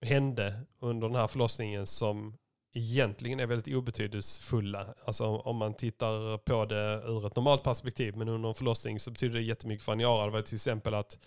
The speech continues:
precis när mannen skulle komma ut, så, och det här var på natten och det var på morgonen som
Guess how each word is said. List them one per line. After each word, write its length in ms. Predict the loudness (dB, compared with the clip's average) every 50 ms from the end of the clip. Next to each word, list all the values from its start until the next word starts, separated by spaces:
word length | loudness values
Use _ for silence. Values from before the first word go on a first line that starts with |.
| -20 -20 -20 -20 -20 -20 -20 -20 -20 -20 -20 -20 -20 -20 -20 -20 -20 -20 _ _ _ -4
precis 520 | -2 0 2 2 2 2 2 0 0 0
när 120 | 2 2
mannen 220 | 4 4 4 4 2
skulle 180 | 0 -2 -4
komma 220 | -2 0 0 2 4
ut, 440 | 4 6 4 4 0 -6 -12 -8 -6 -6 -6 -6 -8 -8
så, 220 | -6 -4 -2 0 0 2 2 0 0
och 680 | -2 -2 -2 -2 0 0 0 0 0 0 -2 -2 -4 -6 -8 -8 -8 -4
det 60 | -2
här 100 | 0 0
var 80 | 0
på 120 | 0 0 2
natten 560 | 4 4 4 2 0 -2 -2 0 0 -2 -2
och 140 | -2 -2 -2
det 60 | -2
var 80 | -2 -2
på 120 | -2 -2
morgonen 500 | 0 2 2 2 2 2 -2 -2 -4 -4
som 480 | -4 -6 -6 -4 -6 -6 -6 -8 -10 -14